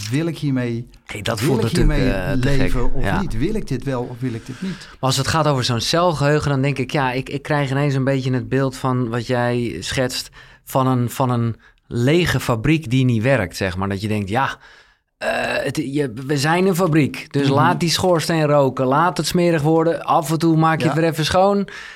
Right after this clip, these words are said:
Speaker 2: Maar wij zijn mensen en wij zijn de optelsom, precies wat je zegt, van, "Och, dit was vreselijk, dit was mooi, en dus vind ik dit en, eh, krijg ik dat gevoel."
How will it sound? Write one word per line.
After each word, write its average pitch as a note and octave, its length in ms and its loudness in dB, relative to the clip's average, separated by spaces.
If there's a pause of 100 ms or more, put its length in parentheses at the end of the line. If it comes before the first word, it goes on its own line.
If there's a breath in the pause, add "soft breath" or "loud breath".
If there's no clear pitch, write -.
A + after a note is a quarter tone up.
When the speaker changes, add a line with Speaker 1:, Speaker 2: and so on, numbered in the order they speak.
(200 loud breath)
Speaker 2:
Maar D3 240 2
wij D3 200 4
zijn E3+ 320 2
mensen F3+ 560 2
en D#3 220 0
wij D3+ 120 2
zijn D#3 240 0
de D3 80 2
optelsom, E3+ 720 2
precies D#3 340 -2
wat D#3+ 160 -2
je D3+ 80 -2
zegt, D3+ 300 0
van, D3+ 240 0
"Och, E3 440 -4
dit D#3 180 -2
was C#3+ 160 -2
vreselijk, C#3+ 440 0
dit D#3 140 -2
was D3+ 160 -2
mooi, D3 300 2
en C3 60 0
dus D#3+ 200 0
vind D3 180 0
ik C3 120 -2
dit C#3+ 260 -2
en, C3 480 -2
eh, C3 60 -4
krijg D3 240 -2
ik C3 100 -4
dat C3+ 160 -2
gevoel." B2+ 320 -6